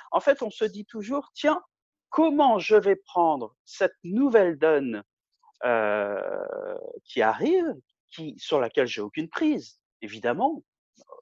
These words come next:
absolument aucune prise, heu, hein, le covid arrive, mais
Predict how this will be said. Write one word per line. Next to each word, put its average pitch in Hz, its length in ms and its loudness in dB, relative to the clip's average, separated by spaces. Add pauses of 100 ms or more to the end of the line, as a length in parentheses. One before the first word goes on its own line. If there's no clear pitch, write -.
(120)
absolument 131 480 -8
aucune 107 280 -12
prise, 185 440 -8
heu, 127 200 -4
hein, 123 180 -6
le 113 140 -10
covid 117 360 -8
arrive, 156 380 -2 (340)
mais - 100 -2